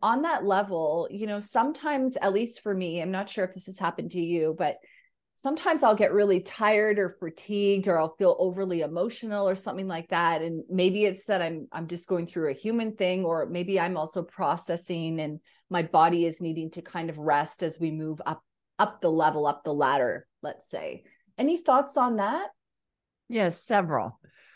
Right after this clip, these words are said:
Speaker 2: First of all, you're gonna be able to hold more and more vibration, higher levels of vibration, the longer you do this. The more you do it,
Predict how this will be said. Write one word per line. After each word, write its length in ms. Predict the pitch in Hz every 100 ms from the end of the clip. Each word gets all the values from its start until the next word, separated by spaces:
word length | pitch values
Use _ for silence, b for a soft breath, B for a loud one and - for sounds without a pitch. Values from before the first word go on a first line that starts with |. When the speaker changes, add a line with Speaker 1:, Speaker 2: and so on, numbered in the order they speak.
| b -
Speaker 2:
First 260 | 262 269
of 60 | 247
all, 180 | 202 175
you're 320 | 185 196 202
gonna 260 | 233 254
be 260 | 233 247 220
able 200 | 196 185
to 140 | - 190
hold 500 | - 214 196 185 175
more 380 | 175 170 170
and 300 | 165 165 170
more 640 | 165 160 156 147 143 143 143
vibration, 640 | 135 123 131 123 135 -
higher 380 | 135 156 147 139
levels 420 | 131 127 127 117
of 140 | 135 113
vibration, 640 | 117 117 127 123 - 131
the 100 | 139
longer 320 | 131 135 143
you 140 | 135 131
do 180 | 160 147
this. 240 | 110 -
The 140 | 185
more 180 | 185 190
you 220 | 240 254
do 260 | 208 180 156
it, 200 | 156